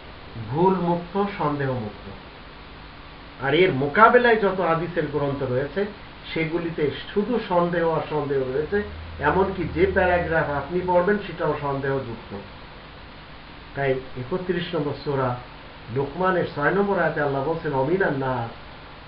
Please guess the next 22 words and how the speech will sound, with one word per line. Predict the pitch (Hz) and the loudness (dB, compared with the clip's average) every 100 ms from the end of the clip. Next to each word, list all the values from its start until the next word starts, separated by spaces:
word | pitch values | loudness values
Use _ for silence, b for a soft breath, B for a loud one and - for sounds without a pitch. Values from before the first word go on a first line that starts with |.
| - - | -18 -6
মানুষের | 120 160 190 202 | 0 0 4 4
মধ্য | 185 156 151 | 4 4 2
থেকে | 147 120 123 135 180 - - - - - - - - | 0 -2 0 0 -2 -8 -16 -16 -16 -16 -16 -16 -10
কিছু | 143 165 180 | -8 -6 -2
সংখ্যক | 196 196 - | 0 0 -4
মানুষ | 151 143 175 185 | 0 2 2 2
রয়েছে, | 180 170 165 196 220 - - - - - - 117 | 4 4 4 0 0 -8 -16 -16 -18 -18 -14 -2
"মাইয়াশতারি | 135 160 226 220 233 208 | 2 6 6 6 6 6
লাহওয়াল | 202 185 185 165 | 6 4 6 6
হাদিস | 160 185 214 - - - - - - - 127 | 6 4 0 -2 -8 -16 -18 -18 -16 -10 0
লিয়ুদিল্লা | 170 180 220 214 | 2 2 2 4
আন | 180 | 4
সাবিলিল্লাহ | 170 165 208 185 175 208 190 135 - 127 | 2 2 4 2 4 4 4 2 -8 -4
বিগাইরি | 143 151 202 190 | 0 6 8 8
ইলম | 170 208 208 131 - - - - | 6 6 4 2 -4 -14 -18 -6
ওয়া | 143 | 0
ইয়াত্তাখিযাহা | 190 185 165 175 170 160 151 | 0 2 0 0 0 2 2
হুজুয়া | 135 127 160 196 | 0 -2 2 2
উলাইকা | 202 156 151 143 | 2 2 0 0
লাহুম | 143 135 131 | -2 -2 -2
আযাবুম | 117 135 127 117 | -2 -2 -4 -6
মুহিন।" | 107 113 | -8 -8